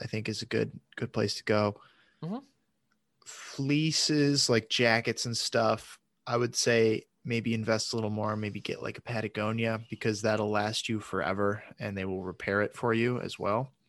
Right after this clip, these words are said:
Speaker 2: For free.
Speaker 1: Uh, for free.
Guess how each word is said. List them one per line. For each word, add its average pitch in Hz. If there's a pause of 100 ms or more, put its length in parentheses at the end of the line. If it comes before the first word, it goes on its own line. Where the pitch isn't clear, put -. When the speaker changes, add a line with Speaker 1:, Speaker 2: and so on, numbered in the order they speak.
(220)
Speaker 2:
For 131
free. 131 (600)
Speaker 1:
Uh, 107
for 104
free. 117